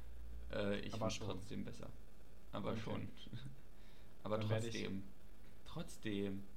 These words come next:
Speaker 2: Ja, trotzdem. Ja, dann werd ich, dann werd ich Österreich mal unter die Lupe nehmen. Dann komm ich und, äh, spiel, spiel den, den Barsommelier, den Alkoholiker-Sommelier. Ähm,
Speaker 1: Ja, bitte.
Speaker 2: ja, cool.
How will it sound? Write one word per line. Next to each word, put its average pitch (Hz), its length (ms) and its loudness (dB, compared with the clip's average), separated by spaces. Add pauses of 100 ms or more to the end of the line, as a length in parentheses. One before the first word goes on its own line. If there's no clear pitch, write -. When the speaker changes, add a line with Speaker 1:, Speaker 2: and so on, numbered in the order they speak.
(920)
Speaker 2:
Ja, 127 100 0
trotzdem. 117 760 2
Ja, 120 140 2
dann 123 140 2
werd 131 140 2
ich, - 160 -2
dann 120 160 0
werd 127 140 2
ich 127 80 -2
Österreich 117 420 0
mal 120 100 0
unter 113 160 0
die 113 120 2
Lupe 104 240 0
nehmen. 95 340 0
Dann 104 240 0
komm 107 240 0
ich 107 340 0
und, 104 360 0
äh, 95 340 0 (1080)
spiel, 107 560 2
spiel 107 340 0
den, 98 460 0
den 95 520 0 (320)
Barsommelier, 95 800 0
den 92 200 -2
Alkoholiker-Sommelier. 104 1000 -2 (840)
Ähm, 110 380 6
Speaker 1:
Ja, 98 80 4
bitte. 98 260 0 (1300)
Speaker 2:
ja, 117 280 4 (160)
cool. 110 360 2